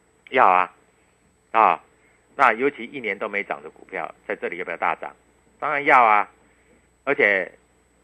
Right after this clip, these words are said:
有一些公司变转机了嘛。那我们看一下今天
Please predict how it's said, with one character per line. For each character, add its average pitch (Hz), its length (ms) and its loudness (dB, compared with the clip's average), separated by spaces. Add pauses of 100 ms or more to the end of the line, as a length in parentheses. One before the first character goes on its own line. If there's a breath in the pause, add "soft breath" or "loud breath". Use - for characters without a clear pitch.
(420)
有 110 160 -6
一 127 40 -4
些 131 120 -6
公 127 200 -6
司 127 80 -18
变 117 200 -4
转 78 240 -6
机 90 140 -16
了 82 100 -12
嘛。 69 160 -20 (440)
那 117 140 0
我 107 60 -2
们 113 100 -12
看 120 160 0
一 113 60 -2
下 117 160 0
今 107 220 -12
天 101 260 -4